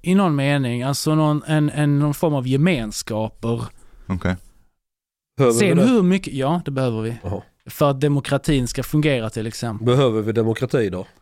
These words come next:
Speaker 1: Det är en annan fråga. Jag tror att demokratin är det minst dåliga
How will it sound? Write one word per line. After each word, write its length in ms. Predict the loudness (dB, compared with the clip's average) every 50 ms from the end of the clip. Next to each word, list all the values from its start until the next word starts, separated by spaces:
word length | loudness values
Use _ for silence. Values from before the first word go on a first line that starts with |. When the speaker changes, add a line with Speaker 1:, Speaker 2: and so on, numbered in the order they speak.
| _ _ _ _ _
Speaker 1:
Det 160 | 0 2 2
är 40 | 2
en 60 | 2
annan 220 | 2 2 2 0 -2
fråga. 400 | 0 -2 0 0 0 -2 -4 -6 -8 -8 -4
Jag 340 | -2 0 0 0 -2 -4 -6
tror 320 | -4 -2 0 0 2 0
att 200 | 0 -2 -2 -2
demokratin 720 | 0 2 2 0 0 -2 -4 -2 0 0 0 2 2 0
är 140 | 0 0 0
det 100 | 0 0
minst 400 | 0 0 0 0 -2 -4 -8 -6
dåliga 560 | -2 0 0 2 2 2 0 0 0 -2 -2